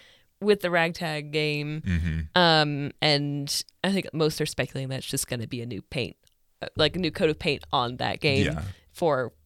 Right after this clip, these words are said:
Speaker 1: this game that they're gonna come out
Speaker 2: Mm-hmm.
Speaker 1: with, um, which is cool. So mostly found that it's gonna be, um, kinda gunslingers and
Speaker 2: Yeah.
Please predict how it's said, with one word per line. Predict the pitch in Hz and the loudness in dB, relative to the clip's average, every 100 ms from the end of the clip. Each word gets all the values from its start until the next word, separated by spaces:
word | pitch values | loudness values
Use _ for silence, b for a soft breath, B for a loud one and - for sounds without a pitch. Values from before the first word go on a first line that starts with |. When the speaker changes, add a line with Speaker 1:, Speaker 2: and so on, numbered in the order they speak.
| _ - 165 _ - | _ -20 -20 _ -4
Speaker 1:
this | 123 - | -4 -4
game | 85 | -10
that | - | -12
they're | 82 | -12
gonna | - | -12
come | - 98 | -6 -2
out | 90 | -2
Speaker 2:
Mm-hmm. | 85 | -4
Speaker 1:
with, | 60 95 B B B _ - | -8 -12 B B B _ 2
um, | 175 160 147 127 123 151 _ _ _ | 6 6 4 2 -4 -8 _ _ _
which | - 147 | -12 -8
is | 156 | -8
cool. | - - 170 _ - | -4 -6 -6 _ -8
So | - 160 151 151 156 180 _ _ _ | 0 2 2 -2 -6 -10 _ _ _
mostly | 190 202 208 202 202 190 190 | -4 0 2 2 2 4 2
found | 196 180 175 175 175 | 0 2 2 -2 0
that | 170 | 0
it's | 156 | 0
gonna | - 165 160 | -2 -4 -2
be, | 165 160 160 156 - | -2 0 0 0 0
um, | 151 143 | -2 -2
kinda | 151 202 151 | -4 -6 0
gunslingers | 160 160 - 165 160 160 160 160 - | 0 2 2 2 4 2 0 -2 -4
and | 156 113 | -4 0
Speaker 2:
Yeah. | 98 80 | 0 0